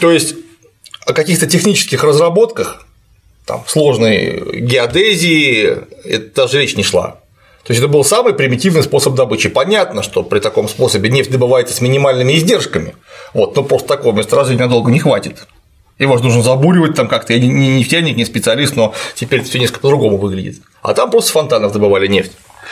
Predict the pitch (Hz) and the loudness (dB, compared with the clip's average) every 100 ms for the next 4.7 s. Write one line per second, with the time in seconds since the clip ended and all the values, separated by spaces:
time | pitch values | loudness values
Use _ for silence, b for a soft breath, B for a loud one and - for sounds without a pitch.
0 | B B B B _ _ - 170 165 151 | B B B B _ _ -2 2 4 2
1 | 156 - - _ _ _ _ _ - - | 0 -8 -20 _ _ _ _ _ -20 -20
2 | - - _ - - - _ _ _ _ | -20 -20 _ -18 -18 -20 _ _ _ _
3 | _ _ _ 151 147 - 202 165 135 143 | _ _ _ -2 -2 -2 0 0 0 -2
4 | 135 165 151 131 131 127 - | 0 0 0 -2 0 0 -2